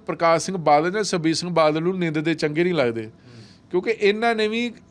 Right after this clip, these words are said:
Speaker 1: ਸਰਕਾਰਾਂ ਦਾ ਆਨੰਦ ਮਾਣਿਆ ਹੈਗਾ।
Speaker 2: ਹੂੰ।
Speaker 1: ਉੱਧਰ ਵੀ ਜਿਹੜੇ ਚੱਲੇ ਹੋਏ ਕਾਰਤੂਸ ਬੈਠ ਗਏ ਨੇ, ਇੱਧਰ ਵੀ ਬੈਠ ਗਏ ਹੈਗੇ ਨੇ।
Speaker 2: ਹੂੰ।
Speaker 1: ਪਰ ਹੁਣ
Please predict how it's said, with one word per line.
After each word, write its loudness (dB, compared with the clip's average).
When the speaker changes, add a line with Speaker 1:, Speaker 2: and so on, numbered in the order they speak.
Speaker 1:
ਸਰਕਾਰਾਂ 0
ਦਾ 2
ਆਨੰਦ 0
ਮਾਣਿਆ 0
ਹੈਗਾ। 0
Speaker 2:
ਹੂੰ। -6
Speaker 1:
ਉੱਧਰ 4
ਵੀ 2
ਜਿਹੜੇ 4
ਚੱਲੇ 4
ਹੋਏ 6
ਕਾਰਤੂਸ 2
ਬੈਠ 4
ਗਏ 2
ਨੇ, 0
ਇੱਧਰ -2
ਵੀ 2
ਬੈਠ 2
ਗਏ -2
ਹੈਗੇ -4
ਨੇ। -10
Speaker 2:
ਹੂੰ। -20
Speaker 1:
ਪਰ 2
ਹੁਣ -2